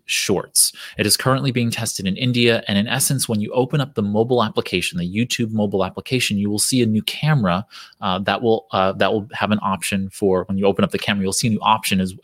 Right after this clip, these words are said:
as Shorts. So instead of the traditional just, uh, recording a video, you will then have a Shorts option. Now, I'm not sure of the exact particulars in terms of,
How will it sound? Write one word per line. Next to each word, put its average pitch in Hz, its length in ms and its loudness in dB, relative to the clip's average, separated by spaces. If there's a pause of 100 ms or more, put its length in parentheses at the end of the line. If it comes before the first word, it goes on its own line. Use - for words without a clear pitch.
as 90 220 -4
Shorts. - 540 0 (240)
So - 120 0
instead 98 300 2
of 98 140 -2
the 92 220 0
traditional 98 580 0
just, - 340 -2 (260)
uh, 92 160 0
recording 98 600 0
a 92 200 -2
video, 95 580 4 (180)
you 113 140 2
will 110 80 2
then 101 160 2
have 98 160 -4
a 87 100 -4
Shorts - 500 0 (140)
option. - 380 -2 (460)
Now, 92 280 0 (240)
I'm 131 140 4
not 135 160 2
sure 120 260 4
of 104 120 0
the 101 220 -4
exact 107 420 -2
particulars 127 540 0
in 101 100 0
terms 98 340 -2
of, 90 200 -4